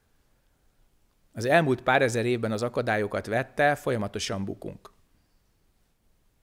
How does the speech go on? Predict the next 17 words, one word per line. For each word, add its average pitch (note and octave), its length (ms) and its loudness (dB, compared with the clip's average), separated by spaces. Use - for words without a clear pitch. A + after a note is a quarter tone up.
Nagyon D3+ 340 2
sok - 340 -4
tanító G#2+ 840 -4
működött A2+ 560 -6
és G#2 160 -4
működik, D#3 680 -4
de A#2 100 -6
nagyon D3+ 340 0
kevés C3+ 400 2
tanító C3 520 -2
lett A#2+ 260 0
paradigma G#2+ 600 -4
alkotó. G2 720 -6
Legtöbben C3+ 580 0
valaki B2 600 -2
paradigmáját G#2 720 -4
folytatjuk, - 880 -10